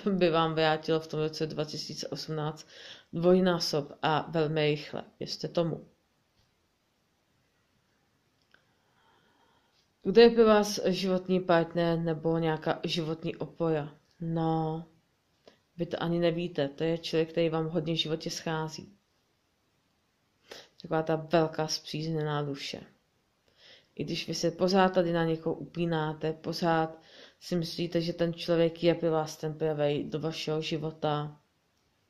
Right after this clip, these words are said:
pořád ho nějakým způsobem tolerujete, pořád ho nějakým způsobem omlouváte,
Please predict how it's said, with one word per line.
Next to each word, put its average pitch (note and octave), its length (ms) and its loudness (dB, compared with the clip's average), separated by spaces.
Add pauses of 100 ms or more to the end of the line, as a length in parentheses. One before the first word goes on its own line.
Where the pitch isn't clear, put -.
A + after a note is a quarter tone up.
(540)
pořád E3+ 420 2
ho F3 80 0
nějakým E3 300 0
způsobem D#3+ 560 -4 (120)
tolerujete, E3 600 6
pořád E3 380 -2
ho E3+ 60 0
nějakým D#3+ 300 -2
způsobem D#3+ 460 -10 (100)
omlouváte, E3 800 0